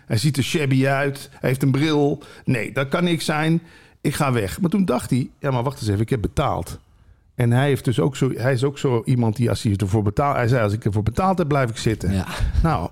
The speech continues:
Speaker 1: daar kunnen we maar blij om zijn, hè?
Speaker 2: Ja, zeker,
Speaker 1: Dat
Speaker 2: zeker,
Speaker 1: hij is
Speaker 2: ja.
Speaker 1: blijven zitten, hè? Want daardoor is hij, is hij toch, ja, is, kan hij dat nu ook allemaal weer vertellen.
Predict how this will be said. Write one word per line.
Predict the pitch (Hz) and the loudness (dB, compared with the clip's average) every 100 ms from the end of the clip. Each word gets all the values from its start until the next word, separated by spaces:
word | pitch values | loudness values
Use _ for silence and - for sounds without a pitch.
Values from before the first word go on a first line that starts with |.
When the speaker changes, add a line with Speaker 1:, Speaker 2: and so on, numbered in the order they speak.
| - | -4
Speaker 1:
daar | 151 | -2
kunnen | - 147 | 2 2
we | |
maar | 123 110 | 2 2
blij | 151 233 | 0 2
om | 190 | 2
zijn, | 117 113 98 | 2 0 -2
hè? | 104 | 0
Speaker 2:
Ja, | 107 95 95 | 0 0 -2
zeker, | - 107 113 82 | 0 0 0 -4
Speaker 1:
Dat | 78 | -6
Speaker 2:
zeker, | - - 110 110 | -6 -2 0 0
Speaker 1:
hij | 131 | 0
is | |
Speaker 2:
ja. | - | 0
Speaker 1:
blijven | 127 120 92 | 0 0 0
zitten, | 120 101 147 | -2 0 0
hè? | 170 | 2
Want | 147 120 - - | 0 -2 -4 -20
daardoor | - 135 127 127 117 | -4 -2 2 2 0
is | 110 | 0
hij, | 131 - | -2 0
is | 131 - | -4 -2
hij | 131 | -2
toch, | 143 - | -4 -2
ja, | 170 151 | -2 -2
is, | 101 113 120 | 0 0 0
kan | 135 127 | 0 2
hij | 139 | 2
dat | 135 | 2
nu | 143 160 | 2 2
ook | 208 | 2
allemaal | 208 160 | 2 2
weer | 127 | 0
vertellen. | 117 120 104 | 0 0 0